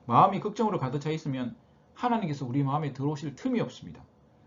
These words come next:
하나님께서는 반드시 우리를 지키시며 천국으로 인도하시며 이 땅에서 삶 또한 반드시 지켜주시려는 믿음과 확신을 가지고 살아가는 것이 중요하겠습니다. 생활의 아로마 내용입니다. 아까 말씀드렸던 우리가 염려하고 있는 것들을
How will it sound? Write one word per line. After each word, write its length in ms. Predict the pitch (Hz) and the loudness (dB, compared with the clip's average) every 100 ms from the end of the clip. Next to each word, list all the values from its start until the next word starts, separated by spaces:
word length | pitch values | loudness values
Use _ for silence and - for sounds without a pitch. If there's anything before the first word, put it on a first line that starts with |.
| _ | _
하나님께서는 480 | - 196 180 151 143 | -4 -2 0 -2 -2
반드시 500 | 120 135 240 - 180 | 0 2 2 0 -2
우리를 320 | 123 147 147 | 0 0 -2
지키시며 640 | 123 - - 127 135 170 - _ - _ - | -4 -6 -6 -6 -8 -8 -12 _ -20 _ -12
천국으로 420 | - 262 214 143 | -4 -2 -2 -2
인도하시며 480 | 151 135 117 - 190 | 0 0 -2 -4 -6
이 80 | - | 4
땅에서 320 | 233 220 160 | 4 4 0
삶 260 | 147 151 143 | -2 -4 -2
또한 340 | 190 185 190 - - _ - | 2 2 0 -14 -20 _ -6
반드시 400 | 120 156 226 - | 0 2 0 -2
지켜주시려는 680 | - 175 139 135 139 120 | -6 -4 -4 -4 -6 -4
믿음과 340 | 117 165 156 120 | -2 -2 -4 -4
확신을 340 | - - 214 | -8 -6 -4
가지고 460 | 131 117 117 170 - _ _ | -4 -6 -6 -6 -8 _ _
살아가는 360 | - 147 131 113 | -6 -2 0 -2
것이 220 | - 156 | -2 -6
중요하겠습니다. 680 | 117 104 82 76 - 80 - - - _ _ _ _ _ _ _ _ - - - - _ _ - - - | -4 -4 -6 -10 -12 -16 -18 -20 -20 _ _ _ _ _ _ _ _ -20 -20 -20 -20 _ _ -20 -20 -20
생활의 380 | - 214 208 185 | -6 2 6 8
아로마 400 | 139 175 170 143 | 8 6 6 6
내용입니다. 560 | 120 120 110 98 92 - | 6 4 2 -2 -4 -4
아까 160 | - | 2
말씀드렸던 840 | 147 156 170 151 147 147 131 117 113 | 6 6 6 4 4 4 2 2 2
우리가 280 | 151 180 143 | 4 8 10
염려하고 440 | 170 214 233 202 | 10 10 6 6
있는 180 | 156 147 | 4 2
것들을 540 | 143 143 147 160 151 | 0 -2 0 0 -2